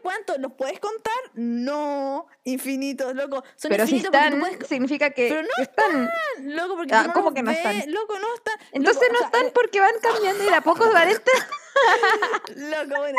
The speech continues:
Speaker 1: yo cuando me
Speaker 2: No,
Speaker 1: refería a
Speaker 2: no tiene
Speaker 1: infinito, me refería
Speaker 2: consistencia tu teoría.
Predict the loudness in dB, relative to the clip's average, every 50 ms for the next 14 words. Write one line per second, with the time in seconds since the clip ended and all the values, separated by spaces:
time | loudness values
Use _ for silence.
0 | 4 4 2 0 -4 -4 -4 -4 -6 -6 -4 -4 -2 2 4 4 4 4 2 0
1 | -4 -4 -4 -2 2 4 4 4 6 6 6 6 6 6 4 4 2 2 2 0
2 | -2 -2 -2 0 2 2 2 2 2 2 4 4 4 2 2 0 2 2 2 4
3 | 4 2 2 2 0 0 0 -2 -4